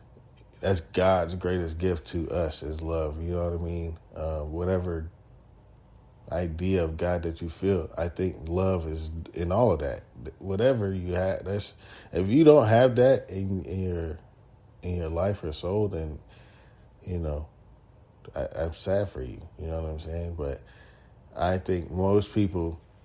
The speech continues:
want that, and they also want to give it, you know what I'm saying, in some ways. So I think it's the biggest gift that God gave us, and I think you can't really, um, experience that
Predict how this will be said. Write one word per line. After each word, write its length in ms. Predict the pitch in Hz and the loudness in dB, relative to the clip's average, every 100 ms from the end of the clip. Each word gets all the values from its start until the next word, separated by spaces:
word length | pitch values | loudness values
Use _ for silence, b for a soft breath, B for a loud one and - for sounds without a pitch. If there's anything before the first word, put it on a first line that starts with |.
| - - | -14 -2
want 380 | 92 95 107 | 2 2 2
that, 280 | 110 113 123 - - - - - 95 | 4 4 2 -4 -20 -20 -20 -14 -6
and 360 | 95 90 87 | -4 -2 -4
they 460 | 90 90 87 85 82 - - - - | -2 -2 -4 -6 -10 -18 -20 -20 -4
also 720 | 92 98 - 98 92 90 92 - - - | 0 0 -2 -2 -2 -4 -8 -16 -20 -8
want 240 | 92 82 | -6 -4
to 100 | 95 | -4
give 300 | 95 135 120 | 2 2 2
it, 140 | 78 - - | 0 -6 -8
you 100 | 92 | -4
know 120 | 98 | -2
what 100 | 98 | -2
I'm 140 | 98 | -4
saying, 360 | 95 101 104 98 | -4 -2 -2 -2
in 80 | 92 | -4
some 240 | 92 95 | -4 -4
ways. 320 | 101 127 104 | 0 0 0
So 320 | - 92 85 80 B B B B B B | -2 -2 -4 -8 B B B B B B
I 40 | 104 | 4
think 180 | 151 | 8
it's 160 | 135 98 | 8 6
the 160 | 104 92 | 4 4
biggest 540 | 90 107 101 92 90 | 6 4 4 0 0
gift 240 | 104 95 | 2 2
that 160 | 95 87 | 2 0
God 320 | 92 90 87 | 2 0 0
gave 260 | 92 92 92 | 0 0 0
us, 180 | 95 98 | -2 -4
and 80 | |
I 80 | 95 | -6
think 360 | 92 120 113 - b b b b b b - | -2 -2 -2 -6 b b b b b b -6
you 160 | 95 98 | -4 -2
can't 400 | - 127 117 - | 0 2 2 0
really, 360 | 104 107 92 - - - - - - | 2 2 0 -4 -20 -20 -20 -20 -8
um, 280 | 98 92 85 - | -2 -2 -2 -6
experience 1000 | 95 - - 107 113 101 87 - - - - | -6 -6 -2 2 4 2 -2 -8 -14 -16 -6
that 260 | 98 95 | -2 0